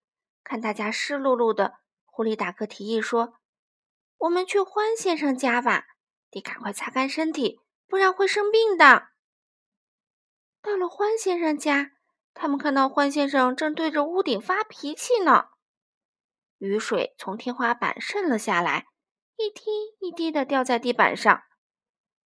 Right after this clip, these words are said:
“啊，真是的，外面那么大的地方，怎么偏偏要漏进我家里来？”这时，小刺猬想出一个绝妙的主意。他撑开小红伞，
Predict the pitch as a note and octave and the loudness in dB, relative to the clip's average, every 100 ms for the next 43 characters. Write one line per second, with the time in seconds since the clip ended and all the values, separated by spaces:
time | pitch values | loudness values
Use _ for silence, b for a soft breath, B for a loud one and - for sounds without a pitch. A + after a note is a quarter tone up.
0 | _ - A#3+ A3 G3 F#3+ F#3 F#3 C4 B3+ | _ -10 -6 -6 -6 -6 -8 -4 -2 0
1 | - B3+ A3 - B B B - F4+ D4 | 0 6 8 6 B B B 0 4 4
2 | B3+ F4 G#4 C#4 C4+ B3 A#3+ B3 B3+ A3 | 4 6 6 6 4 4 4 6 6 6
3 | - _ _ A#4+ A4 A#4 B4 B4 A#4+ A4 | 0 _ _ 2 2 6 6 8 8 8
4 | A4 G#4 G4+ F#4+ E4 E4 A#4 C5 F4+ C4+ | 8 6 4 4 4 6 6 8 8 8
5 | A3 A#3 - _ _ _ _ _ _ _ | 8 4 -4 _ _ _ _ _ _ _
6 | _ _ _ _ _ _ _ _ _ _ | _ _ _ _ _ _ _ _ _ _
7 | _ - A#4+ - F#4 G#4+ A4+ _ _ - | _ -2 -2 0 -2 -2 -4 _ _ -12
8 | - C#4+ - C#5 C5+ A#3+ A3+ - F#3 G3 | -10 -8 2 4 6 2 -2 -8 -8 -6
9 | G3 F#3+ G3 - E3 A3 A4 A4 A#3 - | -6 -4 -4 -4 -8 -4 -2 -2 -2 -4
10 | E3+ E3+ F3+ - _ _ _ _ _ _ | -6 -4 -8 -10 _ _ _ _ _ _
11 | _ _ _ _ _ - B3 - C4 C#4 | _ _ _ _ _ -14 -12 -8 -6 -6
12 | C#4 A3 F#3+ B3 D4 A#3+ A3+ | -6 -8 -8 -8 -4 -4 -4